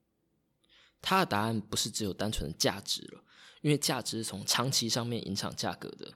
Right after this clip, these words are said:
他想讲的是短期。短期的话不只有价值，嗯，我觉得你可以稍微思考看看。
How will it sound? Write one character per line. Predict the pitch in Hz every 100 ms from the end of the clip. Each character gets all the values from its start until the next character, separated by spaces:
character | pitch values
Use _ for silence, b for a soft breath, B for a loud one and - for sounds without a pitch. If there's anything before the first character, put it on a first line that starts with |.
| -
他 | 139
想 | 127
讲 | 120 73
的 |
是 | 113
短 | - -
期。 | - - - _ _ _ _ _ B B B B
短 | 139 113
期 | - 135
的 | 156
话 | 185
不 | 185
只 | - 123
有 | 82
价 | 110 92
值， | - - - _ _ _ _ _ _
嗯， | - 107 107 107
我 | 107
觉 | 139
得 |
你 | 117
可 | 135
以 |
稍 | 120 139
微 |
思 | 107 -
考 | 110
看 | 101 87
看。 | - -